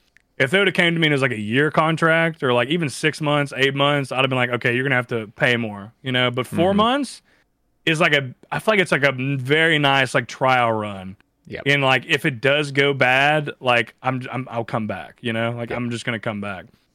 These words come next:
Speaker 1: But I do think also at the end of the day that switching over to Kick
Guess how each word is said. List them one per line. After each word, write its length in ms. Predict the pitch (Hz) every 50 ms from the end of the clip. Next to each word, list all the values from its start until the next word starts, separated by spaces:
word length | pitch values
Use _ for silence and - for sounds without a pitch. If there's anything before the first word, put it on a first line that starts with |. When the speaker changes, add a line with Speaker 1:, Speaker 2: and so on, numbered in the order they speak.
| _ _ _ _ _ _ _ -
Speaker 1:
But 400 | 120 123 127 127 127 127 - - _ _ _ _ _
I 140 | - 151 156
do 200 | 135 147 190 208
think 260 | 185 - 208 202 180 -
also 440 | - 135 147 165 160 - 185 180 170
at 80 | 165 147
the 100 | 147 135
end 100 | 143 151
of 40 | 143
the 60 | 143
day 480 | 135 127 127 131 135 135 143 165 180 175 _ _ _ _ _ _ _ _ _ _ -
that 240 | 135 135 135 135 135
switching 400 | - - 151 151 143 - 139 135
over 180 | 135 135 135
to 80 | 127 123
Kick 400 | 120 - - 139 139 143 139 -